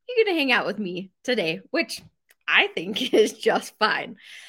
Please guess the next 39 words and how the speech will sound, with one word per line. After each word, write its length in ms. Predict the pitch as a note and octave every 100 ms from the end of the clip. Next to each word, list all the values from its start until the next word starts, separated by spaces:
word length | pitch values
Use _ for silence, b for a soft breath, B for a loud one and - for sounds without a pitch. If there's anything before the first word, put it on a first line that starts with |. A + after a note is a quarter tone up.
| B B
Um, 340 | A3 A3+ A3 A3
I'll 240 | D#4 E4
also 220 | F4 F4
give 200 | C#4+ C4+
you 260 | C4 C4 A#3+
some 320 | - B3 A#3 -
other 360 | G#3 A3 A3
ideas, 640 | F#3 F#3 F#3 A#3+ C#4 C4 C4
tips, 260 | - G3+
and 140 | F#3 F#3+
tricks 320 | - A3 G#3+
as 200 | - F#3+
we 120 | F#3
go 380 | E3+ D#3+ F#3 F#3+
into 360 | - F3+ F3+ F#3
the 120 | D#3
holiday 460 | - E3 D#3+ D3+
season. 640 | D3 - G#3+ G#3+ G#3+ G#3 G#3 B B B
Um, 340 | F3 F3 D#3+ -
I 100 | F3+
wasn't, 460 | G3+ G3+ G#3+ A#3+ -
I 80 | F3+
didn't 200 | A#3 B3
really 240 | G#3+ G#3+
have 260 | G#3 F3 G#3
anything 460 | G#3+ B3 A#3 A#3+ G3
planned, 440 | B3 C4+ E3 D#3
so 140 | -
I 80 | F#3
just 300 | F#3 A3 G#3+
figured 400 | - F#3+ G3 G3 F#3+
I 180 | D3+ F#3+
would, 300 | F3 E3 E3+ -
you 120 | F#3+
know, 280 | D#3 F#3 G3+ - -
do 180 | A#3+ G#3+
what 140 | G#3+
I 120 | G#3
do. 320 | G3 G3+ A3